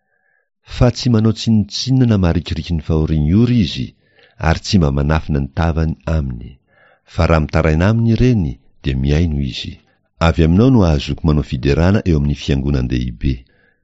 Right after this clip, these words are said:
Ny voadiko dia hefaiko eo anatrehan'izay matahotra an'i Jehova.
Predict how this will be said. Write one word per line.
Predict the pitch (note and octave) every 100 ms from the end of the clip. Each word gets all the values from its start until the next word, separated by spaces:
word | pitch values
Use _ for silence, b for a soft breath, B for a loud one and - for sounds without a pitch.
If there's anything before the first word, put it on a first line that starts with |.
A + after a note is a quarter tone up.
| _ -
Ny | F2 C#2
voadiko | C2+ G2 B2+ - B2+
dia | D#2+ D2+
hefaiko | E2 - A#2+ A2+ -
eo | E2
anatrehan'izay | D2+ - F2 D2+ C2+ C2+
matahotra | C2 - C#2 C2 D2
an'i | B1+
Jehova. | A1 D#2 C#2+ E2 C2